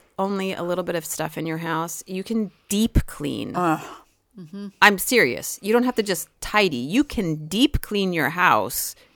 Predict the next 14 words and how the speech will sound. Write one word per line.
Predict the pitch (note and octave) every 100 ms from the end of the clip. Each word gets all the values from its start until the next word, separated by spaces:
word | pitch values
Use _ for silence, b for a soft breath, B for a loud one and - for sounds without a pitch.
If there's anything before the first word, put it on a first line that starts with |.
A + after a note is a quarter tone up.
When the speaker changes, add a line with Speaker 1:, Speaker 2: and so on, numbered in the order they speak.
| b
Speaker 1:
in | F3+
a | E3
few | - G3+ -
hours. | E3 E3+ - - - -
Like, | E3+ C#3 - b b b b b b _
you | -
can | - D#3
vacuum | D3+ D3+ - G3+
the | G3
whole | G3+ G#3
thing. | G#3+ B3 D4+ C4+ _
You | E3+ D#3+
can | D3 C3+ B2+ -
mop. | - C3+ C#3 A3+ -